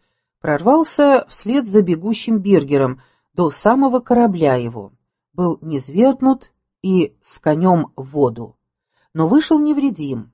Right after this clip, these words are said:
и опять поехал биться с воеводою шведским, который называется в летописи Спиридоном.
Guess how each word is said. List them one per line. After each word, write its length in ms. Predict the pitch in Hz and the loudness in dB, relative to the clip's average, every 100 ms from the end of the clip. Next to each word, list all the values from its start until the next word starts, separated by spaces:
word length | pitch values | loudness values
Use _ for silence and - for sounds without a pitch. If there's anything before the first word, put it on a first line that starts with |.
| _ - | _ -2
и 100 | 285 | 0
опять 460 | 302 196 175 - | 2 2 2 0
поехал 400 | 151 143 139 127 | -2 -2 -4 -8
биться 560 | 127 220 285 - 254 240 | -8 -6 -6 0 2 2
с 140 | - | -2
воеводою 480 | 160 143 214 202 214 | -6 0 0 0 -2
шведским, 680 | - 208 185 135 - - - _ _ _ _ | -4 0 0 0 -6 -14 -16 _ _ _ _
который 380 | - 143 311 311 | -4 2 4 4
называется 720 | 233 185 165 165 143 - 123 | 4 2 2 4 2 0 -6
в 40 | 117 | -2
летописи 720 | 196 269 262 262 - 240 226 | -2 -2 -4 -8 -4 -2 -2
Спиридоном. 800 | - - 208 165 131 104 98 | -2 -2 0 0 -2 -4 -14